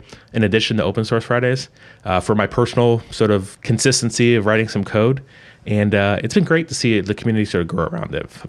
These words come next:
I think I roughly have, like, a, a hundred and something, hundred twenty-ish, uh, Twitch followers, I think. I might be a little more than that. But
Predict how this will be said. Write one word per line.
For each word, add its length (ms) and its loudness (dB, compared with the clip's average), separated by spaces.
I 80 -2
think 200 -4
I 100 -2
roughly 300 0
have, 100 0
like, 100 0
a, 100 0
a 40 -14
hundred 280 0
and 220 -2
something, 680 -4
hundred 320 -2
twenty-ish, 500 -4
uh, 220 0
Twitch 260 -4
followers, 360 0
I 60 2
think. 280 -2
I 100 -4
might 160 0
be 80 2
a 60 2
little 280 -2
more 220 -4
than 100 -6
that. 220 -6
But 200 0